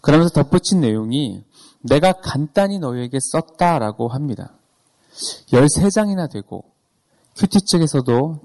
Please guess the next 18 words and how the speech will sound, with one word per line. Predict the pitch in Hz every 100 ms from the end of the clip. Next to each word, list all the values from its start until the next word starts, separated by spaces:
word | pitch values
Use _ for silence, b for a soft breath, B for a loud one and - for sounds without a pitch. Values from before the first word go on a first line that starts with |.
| _
두 | 135 131
달에 | 143 139
걸쳐 | 127 113 - 117 120 135
살펴볼 | 156 - 143 - 120
정도로 | - 110 101 113 135 98 - b b -
내용이 | 110 127 131 123
긴 | - 131 143 156 160 143
것에 | 131
속하는데 | 127 - - 175 139 101 104 104
왜 | 107 143
간단히 | - - 127 143 175 175
썼다라고 | - 151 - 147 131 131
했을까요? | 127 156 - - - _ _ b b b
그것은 | - - 135 - 170 98 - B B B B
길이가 | - 156 180 180
짧기 | 170 - 208 - 214
때문이 | 196 185 175 131
아니라 | 95 95 101 117 -